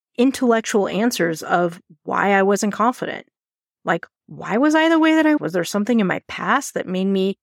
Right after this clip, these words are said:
the way that I was? And honestly, there probably is. I always felt that if I could attain enough knowledge, I could in some way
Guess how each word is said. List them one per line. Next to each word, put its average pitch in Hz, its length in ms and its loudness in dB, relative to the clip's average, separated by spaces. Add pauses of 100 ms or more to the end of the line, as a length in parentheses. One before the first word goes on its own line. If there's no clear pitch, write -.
(260)
the 175 80 -2
way 185 160 2
that 175 120 -2
I - 80 -4
was? 175 480 -2 (360)
And 277 120 2
honestly, 349 300 2
there 294 180 0 (120)
probably 208 760 0
is. 240 240 0
I 202 160 2
always 285 260 0
felt 233 260 0
that 226 120 0
if 185 160 -4
I 196 140 0
could 185 260 -4 (380)
attain 247 480 0
enough 196 320 0
knowledge, 196 520 2
I - 140 -4
could 262 180 -8
in 240 140 2
some 269 480 2
way 220 460 0